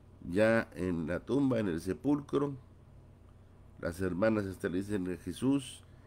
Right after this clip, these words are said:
"Ya tiene, ya hay cuatro días, ya huele". Jesús responde, "¿No te he dicho que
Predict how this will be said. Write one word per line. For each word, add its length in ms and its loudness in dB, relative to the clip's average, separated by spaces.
"Ya 160 2
tiene, 480 0
ya 180 0
hay 220 2
cuatro 460 0
días, 680 0
ya 140 2
huele". 500 4
Jesús 380 -4
responde, 480 0
"¿No 160 0
te 180 0
he 60 2
dicho 420 -2
que 300 -6